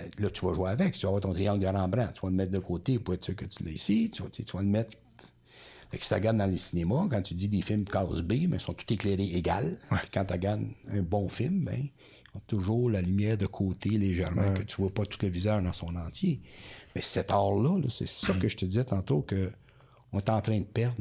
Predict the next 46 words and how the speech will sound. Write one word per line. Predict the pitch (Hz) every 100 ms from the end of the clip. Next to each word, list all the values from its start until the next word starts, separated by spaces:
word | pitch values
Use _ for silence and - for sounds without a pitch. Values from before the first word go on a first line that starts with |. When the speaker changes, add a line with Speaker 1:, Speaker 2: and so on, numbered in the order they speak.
| 87
Speaker 1:
malheureusement. | 95 87 85 85 98 98 120 - -
Que, | - - 95 95 - - - -
oui, | 110 104
c'est | 95
beau. | 98 139 - - _ _ _
T'as | -
pris | - 135 -
une | 95
image. | 90 87 73 - - _ _ _ _ _ _ _ _ _
En | 98
tant | 107
que | 104
je |
suis | -
concerné, | 95 90 110
t'as | -
pas | -
pris | - 92
une |
photo. | - - - - _ _ _ _ _
Speaker 2:
Hmm. | 107 95 - _ _
Speaker 1:
Parce | - -
que |
la | -
photo, | - - 113
c'est | - 82
l'étude | 76 - 98
de | 85
la | 80
lumière. | 85 85 90 98 _ _ _ _ _ _ _ _ _ _ _ - - -
L'image, | 90 82 110 135 127 - - - - -
c'est | -
de | 80
saisir | - 90 80 101 110 113 - -
un | 82
objet | 78 104
qui | 101
est | 90
en | 87
avant | 85 80
de |
toi, | - 92
c'est | -
une | 85
pellicule. | 78 73 - 92 - _ _ _
Speaker 2:
Hmm. | 107